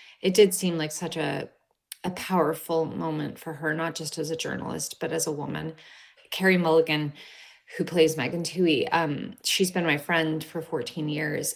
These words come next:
And, you know, we had a true partnership off screen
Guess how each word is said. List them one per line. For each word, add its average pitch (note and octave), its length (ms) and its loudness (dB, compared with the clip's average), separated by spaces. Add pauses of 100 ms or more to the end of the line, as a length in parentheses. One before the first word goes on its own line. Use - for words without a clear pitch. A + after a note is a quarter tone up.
(140)
And, D3+ 480 -4 (500)
you F3+ 100 0
know, C3 180 2
we D3 300 -2
had F#3 120 4
a E3+ 80 2
true F3+ 260 2
partnership E3+ 760 -2
off C3+ 220 -2
screen D#3 640 -2